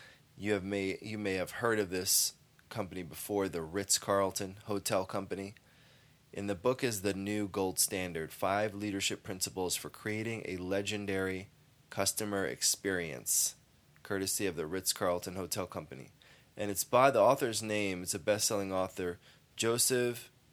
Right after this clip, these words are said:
Michelli. I think that's how you pronounce it. Michelli, is it Michelli? Michelli? M I C H E L L I. He also wrote another book that I, I loved. I mean, I crushed it early in my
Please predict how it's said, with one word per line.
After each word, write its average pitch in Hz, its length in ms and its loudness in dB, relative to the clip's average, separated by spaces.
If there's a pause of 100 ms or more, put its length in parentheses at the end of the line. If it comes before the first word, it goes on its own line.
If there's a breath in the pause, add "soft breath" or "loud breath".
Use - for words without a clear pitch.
(500)
Michelli. 92 640 2
I - 800 -20
think 143 140 -4
that's 131 160 -2
how 117 60 0
you 92 100 -2
pronounce 85 340 -6
it. 71 80 -8
Michelli, 104 420 -2
is 101 120 -2
it - 100 -8
Michelli? 104 380 -6
Michelli? 101 460 -4 (1080 loud breath)
M 101 140 -2
I 101 100 0
C 107 300 -2
H 95 240 -2
E 101 160 -4
L 98 160 0
L 95 180 0
I. 104 300 0 (540)
He 120 160 -2
also 135 240 4
wrote 120 180 2
another 110 320 2
book 90 300 -4
that 98 120 2
I, 87 200 0 (100)
I 90 140 0
loved. 92 500 0 (180)
I 92 140 -2
mean, 95 240 -6
I 85 120 -4
crushed - 440 -2
it 95 160 0
early 110 400 2
in 90 120 -4
my 87 260 -4